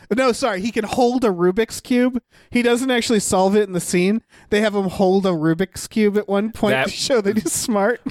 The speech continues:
Speaker 2: Boy, that went right through me. I don't even remember a Ru-, Ru-,
Speaker 1: Oh,
Speaker 2: Rubik's
Speaker 1: yeah,
Speaker 2: Cube.
Speaker 1: he's in,
Speaker 2: <laughs>
Speaker 1: he's in a lab. There's a Rubik Ru-, he picks it up, and I was like, "Oh, here comes the stereotype. He's gonna solve it."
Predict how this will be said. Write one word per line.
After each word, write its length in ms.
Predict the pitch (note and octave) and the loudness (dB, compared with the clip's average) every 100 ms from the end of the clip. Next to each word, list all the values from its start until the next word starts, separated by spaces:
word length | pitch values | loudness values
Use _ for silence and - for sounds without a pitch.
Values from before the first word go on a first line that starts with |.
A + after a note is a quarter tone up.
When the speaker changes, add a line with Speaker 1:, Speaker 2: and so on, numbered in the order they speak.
| G2+ | -2
Speaker 2:
Boy, 260 | B2 A#2 | 0 2
that 160 | A2 C3 | 0 0
went 160 | A#2+ G#2 | -4 -2
right 260 | A2 G#2+ | 0 0
through 280 | - G#2+ G2+ | -2 -2 0
me. 120 | F#2+ | 0
I 60 | F#2+ | 0
don't 120 | G#2 | 0
even 180 | G2 F#2 | 0 -2
remember 380 | F2+ F#2 F#2 F2+ | -2 -2 0 0
a 80 | F2 | 2
Ru-, 220 | F#2 C#3+ | 0 0
Ru-, 140 | - G#2+ | -2 -2
Speaker 1:
Oh, 160 | A#3 B3+ | 2 2
Speaker 2:
Rubik's 100 | A#3 | 2
Speaker 1:
yeah, 80 | G#3+ | 2
Speaker 2:
Cube. 220 | A3+ C4+ | 2 2
Speaker 1:
he's 20 | - C#4+ - - C#5+ - - | 2 0 -2 -4 -10 -8 0
in, 80 | F#3 | 2
Speaker 2:
<laughs> 60 | |
Speaker 1:
he's 140 | F4 C#4+ | 2 2
in 80 | |
a 100 | D4+ C4 | 0 0
lab. 360 | A#3+ B3+ A#3+ | 0 2 0
There's 180 | A#3+ A#3 | 0 0
a 60 | A#3 | 0
Rubik 360 | A3+ D4 D4 C4+ | 0 0 0 2
Ru-, 160 | A#3+ | 2
he 160 | A#3 B3 | 2 0
picks 280 | D4+ C#4 A#3+ | -2 0 0
it 120 | G#3+ | 2
up, 180 | A#3+ G#3 | 2 2
and 100 | F#3+ | 2
I 60 | |
was 120 | F#3 G#3+ | 2 2
like, 180 | F#3+ | 0
"Oh, 160 | G#3 G3+ | 2 2
here 140 | G3+ G3 | 2 0
comes 380 | G#3+ F#3+ - F3 | -2 -4 -6 -8
the 180 | - G#3 | -4 -2
stereotype. 680 | - A#3 G#3 F3+ F3 D#3+ | 0 2 2 0 -4 -4
He's 120 | E3 | -4
gonna 140 | - F3 | -2 -2
solve 380 | - G#3 F#3 | 0 2 2
it." 120 | F3 | 0